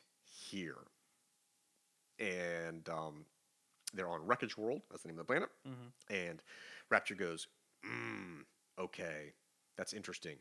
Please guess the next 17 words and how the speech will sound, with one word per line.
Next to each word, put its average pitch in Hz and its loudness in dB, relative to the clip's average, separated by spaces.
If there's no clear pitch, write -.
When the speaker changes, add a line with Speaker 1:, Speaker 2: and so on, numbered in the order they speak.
Speaker 1:
I 95 6
would 95 4
have - -4
thought 85 -2
the 82 -6
Machine 98 2
would 90 -2
want 87 -2
to - -6
go 85 -2
to 78 -2
the 90 0
world 87 0
in 87 -6
the 78 -4
Ghost 92 2
Sector 80 -6